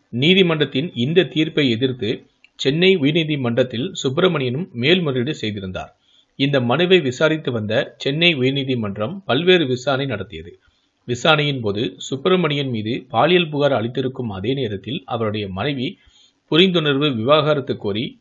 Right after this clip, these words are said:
கீழ்கோர்ட்டில் விண்ணப்பித்திருப்பதும் சென்னை உயர்நீதிமன்றத்தில் குறிப்பிடப்பட்டது. அதேபோல,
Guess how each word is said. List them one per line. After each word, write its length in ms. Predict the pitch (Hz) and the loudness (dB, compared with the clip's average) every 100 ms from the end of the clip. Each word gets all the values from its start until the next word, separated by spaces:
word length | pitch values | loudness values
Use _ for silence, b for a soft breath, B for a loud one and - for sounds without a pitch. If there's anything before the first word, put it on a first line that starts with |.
| - | -2
கீழ்கோர்ட்டில் 600 | 185 190 147 135 135 170 | 0 0 -2 -2 -2 -4
விண்ணப்பித்திருப்பதும் 840 | 117 156 160 131 117 113 104 104 185 - | -4 -4 -4 -6 -6 -6 -6 -6 -8 -6
சென்னை 400 | 127 156 170 143 | -4 0 -2 0
உயர்நீதிமன்றத்தில் 840 | 131 143 131 123 104 98 143 - 143 | -2 -2 -4 -4 -6 -6 -8 -6 -4
குறிப்பிடப்பட்டது. 580 | 135 127 104 92 82 - _ b b b b | -2 -2 -4 -10 -14 -16 _ b b b b
அதேபோல, 720 | - 113 160 - 117 117 - | -2 2 2 2 0 0 -2